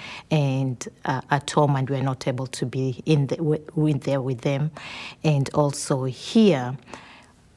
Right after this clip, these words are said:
just working with different patients that,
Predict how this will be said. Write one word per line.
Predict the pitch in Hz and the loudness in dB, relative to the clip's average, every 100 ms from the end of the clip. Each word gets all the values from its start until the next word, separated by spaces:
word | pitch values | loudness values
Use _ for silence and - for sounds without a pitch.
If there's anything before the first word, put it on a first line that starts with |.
| _ - | _ -2
just | 160 170 165 - | 4 4 4 0
working | 151 156 - 147 | 4 4 4 0
with | 135 | 2
different | 143 - 131 - | 0 0 -4 -2
patients | 151 139 - 135 123 120 - | -2 0 -2 -4 -4 -6 -8
that, | - 127 120 117 | -6 -4 -4 -10